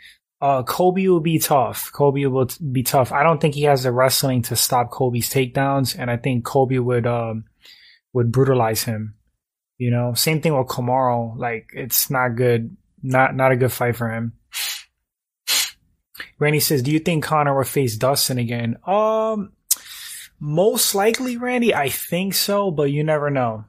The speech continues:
You never know. Life's crazy. Maybe their paths won't cross again.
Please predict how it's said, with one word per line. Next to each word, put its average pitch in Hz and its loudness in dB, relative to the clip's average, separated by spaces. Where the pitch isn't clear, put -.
You 131 -4
never 131 0
know. 120 -2
Life's 117 2
crazy. 156 0
Maybe 139 2
their 135 2
paths 143 2
won't 131 0
cross 131 0
again. 135 -4